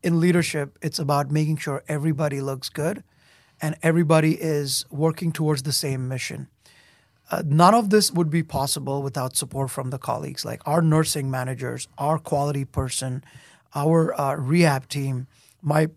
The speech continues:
partners, the critical care doctors. We have gone from an individual approach to a holistic team approach. It's a team sport. And, uh, it's all about what can we all do together,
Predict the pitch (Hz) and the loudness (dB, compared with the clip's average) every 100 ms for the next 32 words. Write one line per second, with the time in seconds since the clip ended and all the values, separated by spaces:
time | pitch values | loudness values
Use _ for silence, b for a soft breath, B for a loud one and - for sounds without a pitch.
0 | _ - 185 170 147 139 131 160 175 170 | _ -2 0 0 -2 -4 -4 -2 0 0
1 | 160 - 147 139 123 - 139 123 151 143 | -2 -4 -2 0 -2 -4 -8 -8 -4 2
2 | 180 170 147 156 165 160 151 143 143 b | 2 2 2 4 4 4 0 -4 -4 b
3 | b b b - 143 - 170 170 170 175 | b b b -6 -6 -2 0 2 4 4
4 | 147 160 147 135 156 143 135 - 165 139 | 4 4 2 0 0 0 -2 -6 -4 -4
5 | 127 143 147 - 151 - - 139 117 - | -4 -4 -2 -4 -8 -10 -8 -6 -6 -10
6 | - - - - b b - 160 175 - | -12 -12 -16 -20 b b -4 -2 -2 0
7 | 175 156 - - 135 - b b b - | 2 2 0 -6 -6 -8 b b b -2
8 | 151 156 160 - - 175 - - _ _ | 2 2 0 -4 0 0 0 -6 _ _
9 | _ 190 214 254 269 226 175 160 156 156 | _ 6 8 10 8 8 6 4 2 -2
10 | - _ _ _ 160 202 - - 226 196 | -14 _ _ _ 2 2 2 -2 0 0
11 | - - 185 196 180 143 160 160 156 151 | 0 2 4 4 2 2 0 0 -2 -2
12 | 135 135 | -2 -6